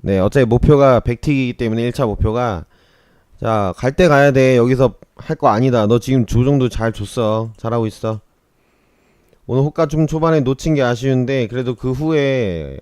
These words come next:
우리가 원하는 그림대로 자꾸 이어져 나가지고 타이밍까지 잘 맞아떨어져서 괜찮은데요. 별로 못 뻗네요. 개장빨이면은 고점까지 가야 될,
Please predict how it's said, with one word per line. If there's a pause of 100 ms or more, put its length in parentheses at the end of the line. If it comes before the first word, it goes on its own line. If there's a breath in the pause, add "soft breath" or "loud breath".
우리가
원하는
그림대로
자꾸
이어져
나가지고
타이밍까지
잘
맞아떨어져서 (680 loud breath)
괜찮은데요.
별로
못
뻗네요.
개장빨이면은
고점까지
가야
될,